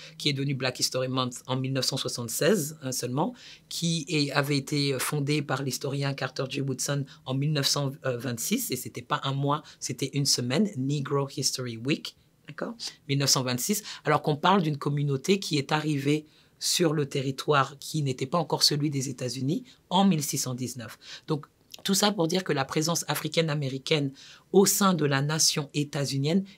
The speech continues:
est très, très ancienne. Et elle est très ancienne sur, euh, on, on va dire, dans la partie continentale, mainland des États-Unis.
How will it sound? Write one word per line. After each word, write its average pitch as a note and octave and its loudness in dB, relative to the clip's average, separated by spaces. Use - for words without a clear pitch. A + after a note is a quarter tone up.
est D#3 4
très, - -2
très C#3+ -2
ancienne. A#2+ -4
Et D3+ 4
elle C#3 2
est C3+ -4
très F3+ 2
ancienne G#3 4
sur, G3+ 4
euh, C#3 2
on, C3+ -2
on D3 -2
va C#3+ 0
dire, E3+ 0
dans F#3 4
la E3+ 6
partie G3+ 2
continentale, E3+ 4
mainland D#3+ 2
des C#3 0
États-Unis. C3+ -2